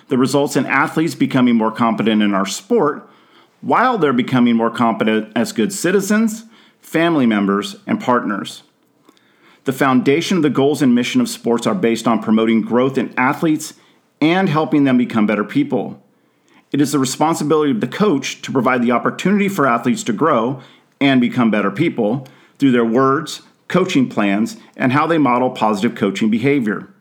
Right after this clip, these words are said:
Our priorities as positive coaches include focusing on mastery of task and sport, teaching empathy and respect,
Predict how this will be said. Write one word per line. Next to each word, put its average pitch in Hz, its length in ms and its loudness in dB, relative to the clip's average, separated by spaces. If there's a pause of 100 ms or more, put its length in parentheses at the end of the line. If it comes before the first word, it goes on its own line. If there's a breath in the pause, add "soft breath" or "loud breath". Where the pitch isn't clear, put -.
(880 soft breath)
Our 127 120 2
priorities 170 600 0
as 123 120 -2
positive 110 460 -2
coaches 104 520 -2 (200 loud breath)
include 123 460 0
focusing 135 580 0
on 156 160 2
mastery 123 380 0
of 127 80 -6
task 110 400 -2
and 147 120 0
sport, 113 480 -2 (760 soft breath)
teaching 156 560 -2
empathy 120 420 0
and 151 140 2
respect, 127 640 -4